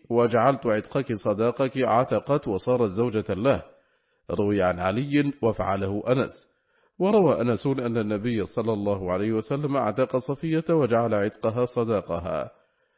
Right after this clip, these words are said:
رواه أحمد وأبو داود والترمذي وصححه والنسائي. وعن صفية قالت: "اعتقني رسول الله صلى الله عليه وسلم وجعل عتقي صداقي".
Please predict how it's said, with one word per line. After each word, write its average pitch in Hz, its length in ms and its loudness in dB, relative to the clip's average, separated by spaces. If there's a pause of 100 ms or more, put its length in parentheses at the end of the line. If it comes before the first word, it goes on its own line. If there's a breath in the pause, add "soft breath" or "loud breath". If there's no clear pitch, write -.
(200)
رواه 107 440 4
أحمد 113 260 -2
وأبو 113 460 0
داود 135 460 -2 (140)
والترمذي 113 800 -2
وصححه 113 960 0 (300)
والنسائي. 98 880 -2 (720 soft breath)
وعن 170 280 4
صفية 127 420 2
قالت: 131 540 2 (320)
"اعتقني 151 520 2
رسول 117 400 0
الله 113 360 2 (100)
صلى 110 200 0
الله 98 400 0
عليه 117 280 0
وسلم 156 580 0 (360 soft breath)
وجعل 117 440 4
عتقي 113 680 0 (160)
صداقي". 104 800 0